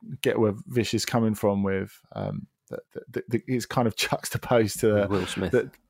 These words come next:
Speaker 1: the, the, the glamour of, uh, Inter Miami and even the name of the club. You know, it's meant to be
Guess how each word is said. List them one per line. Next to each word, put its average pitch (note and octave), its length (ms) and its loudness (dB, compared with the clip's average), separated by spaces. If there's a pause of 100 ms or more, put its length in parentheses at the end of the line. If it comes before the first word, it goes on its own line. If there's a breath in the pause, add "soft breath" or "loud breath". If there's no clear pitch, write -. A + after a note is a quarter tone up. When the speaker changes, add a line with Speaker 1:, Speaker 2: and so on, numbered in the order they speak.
(180)
Speaker 1:
the, B2+ 160 0
the, B2+ 120 2
the B2+ 160 0
glamour A#2+ 580 4 (380 soft breath)
of, G#2+ 480 2
uh, G#2 220 4
Inter A2+ 260 0
Miami A2+ 480 4
and A#2+ 140 0
even G3+ 260 2
the C#3+ 100 6
name D3 360 4
of G#2 100 0
the A2 100 -2
club. D3 400 -4
You C#3 120 -4
know, G#2 160 2
it's A#2+ 180 -2
meant C3 200 0
to A#2+ 80 -4
be A2+ 340 -2